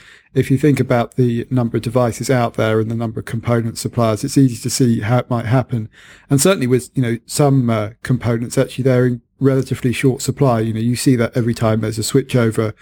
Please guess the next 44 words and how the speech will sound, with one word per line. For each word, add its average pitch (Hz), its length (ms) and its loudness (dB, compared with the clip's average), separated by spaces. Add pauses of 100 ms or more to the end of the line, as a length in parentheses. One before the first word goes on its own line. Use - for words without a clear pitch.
(300)
from 123 220 0
one 117 200 2
technology 113 600 0
to - 100 -2
another, 117 260 2
and 113 80 -2
that 117 140 -2
can 120 220 2
be 113 120 0
about 110 360 0
processors. 113 640 -2
And 110 120 -6
so, 117 200 2
you 113 80 -4 (380)
know, 120 100 2
at - 140 -4
the 131 80 0
moment 123 320 2
we're 117 80 -2
seeing 117 240 0
something 117 260 -2
like 113 180 -2
the 117 80 -6
Snapdragon 113 800 -2
eight 123 200 0
ten 120 220 2
being 120 240 -2
relatively 123 540 0
short 117 300 -2
supply, 110 600 0 (400)
but 127 120 2
also 117 540 0
it's - 200 -6
happened 120 280 -2
in 117 60 0
the 113 80 0
past 117 420 0
with, 113 280 0
uh, 113 240 2 (360)
you 143 100 0
know, 110 120 2
some 117 240 0
of 110 100 0
the, 113 340 0